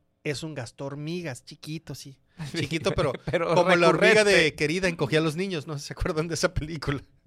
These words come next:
Speaker 2: Pues desayuné bien, pues me dijiste, ¿quieres? Pues sí, es gratis, pues órale. A ver,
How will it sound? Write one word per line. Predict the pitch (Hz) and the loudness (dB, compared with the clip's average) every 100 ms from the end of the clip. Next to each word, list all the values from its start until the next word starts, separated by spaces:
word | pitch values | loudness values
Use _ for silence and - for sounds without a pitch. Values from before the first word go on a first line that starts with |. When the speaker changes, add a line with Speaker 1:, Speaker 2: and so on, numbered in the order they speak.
| - - - - - | -20 -20 -18 -18 -18
Speaker 2:
Pues | - 147 | -12 -8
desayuné | 185 190 185 233 | -6 -6 -6 -2
bien, | 226 226 | 2 2
pues | - 220 | 2 -2
me | 233 | 0
dijiste, | 226 262 247 | 0 -4 -4
¿quieres? | - 220 302 | 2 2 2
Pues | - - | -8 -12
sí, | 123 117 - - | -10 -14 -16 -10
es | 175 | -6
gratis, | 196 190 - - | -2 -4 -6 -20
pues | - - | -18 -16
órale. | 98 - - _ - - - | -16 -18 -20 _ -20 -10 2
A | 185 | 6
ver, | 220 - | 6 2